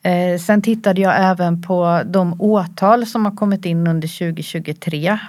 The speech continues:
och där, eh, merparten av dem har ju inte lett till domen, eftersom det här är ju inte brott som man sitter häktad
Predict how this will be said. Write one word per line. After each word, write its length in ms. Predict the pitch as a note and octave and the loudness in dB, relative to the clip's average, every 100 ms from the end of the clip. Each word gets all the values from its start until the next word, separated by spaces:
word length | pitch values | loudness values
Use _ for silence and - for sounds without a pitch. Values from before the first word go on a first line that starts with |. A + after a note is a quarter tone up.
| - | -8
och 240 | F3+ F3 - - | -6 -6 -12 -8
där, 480 | - F3 E3 E3+ E3+ F3 F3 E3+ - - _ _ _ _ _ - - - - - - | -2 0 2 0 0 0 0 -4 -12 -20 _ _ _ _ _ -20 -20 -20 -20 -20 -4
eh, 320 | E3+ E3+ E3+ F3 | 0 2 2 4
merparten 760 | G3+ G3+ F#3 G#3 G3+ G#3 G#3+ | 6 4 2 2 2 2 2
av 100 | G3+ | 2
dem 400 | F#3 D#3+ E3+ E3+ E3+ - | 2 2 2 0 -2 -8
har 300 | - G3 F3 | -4 0 0
ju 200 | F3 F3 | 2 0
inte 420 | F3 F#3+ F3 F#3+ | 0 -2 -2 -2
lett 500 | G3 E3 - - - - | -2 -2 -6 -20 -20 -8
till 580 | G3 F3 E3 E3 E3 D#3+ | -2 0 0 0 -2 -2
domen, 640 | E3 G#3+ A3 F#3 D3 C#3+ | 0 4 4 4 2 2
eftersom 640 | E3+ E3+ F3 E3+ F3 E3+ F3+ | -2 -2 -4 -2 0 0 2
det 80 | |
här 140 | E3+ F3 | 2 2
är 40 | |
ju 60 | F3+ | 0
inte 180 | F3 F3 | -2 -2
brott 340 | E3 F3 F3 | -2 -4 -8
som 220 | - F3 | -8 -4
man 280 | D#3+ D#3+ D#3+ | -2 -2 -4
sitter 260 | - F3 E3 | -6 -6 -6
häktad 500 | G3 G3 - E3 | -6 -8 -6 -4